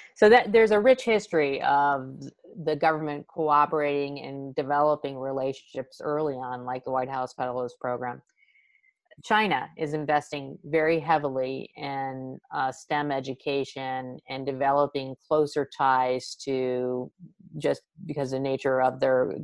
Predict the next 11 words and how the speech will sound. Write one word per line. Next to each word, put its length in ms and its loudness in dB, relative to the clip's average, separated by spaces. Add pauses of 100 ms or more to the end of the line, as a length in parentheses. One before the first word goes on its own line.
(160)
their 180 0
government 420 2
organization, 720 0
but 220 2
closer 400 4
ties 560 6
to 420 2 (500)
private 380 6
sector 760 0
and 220 -8
academia. 880 -4